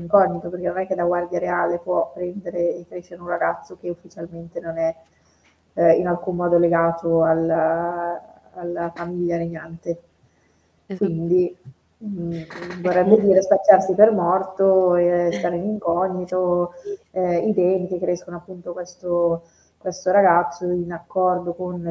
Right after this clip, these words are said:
Speaker 1: gli Stark, eh, spacciandolo per il figlio di Ned e Ashara.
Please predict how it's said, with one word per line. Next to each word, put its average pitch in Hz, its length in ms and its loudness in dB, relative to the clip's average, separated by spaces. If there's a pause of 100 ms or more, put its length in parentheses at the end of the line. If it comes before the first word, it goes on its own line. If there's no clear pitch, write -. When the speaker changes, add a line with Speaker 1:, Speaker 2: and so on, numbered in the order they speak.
Speaker 1:
gli 185 60 -6
Stark, 180 920 -2 (440)
eh, 170 600 2
spacciandolo 170 580 -4
per 175 120 -10
il 170 60 -12
figlio 175 240 -4
di 175 100 -4
Ned 175 280 -14
e 185 60 -12
Ashara. - 540 -12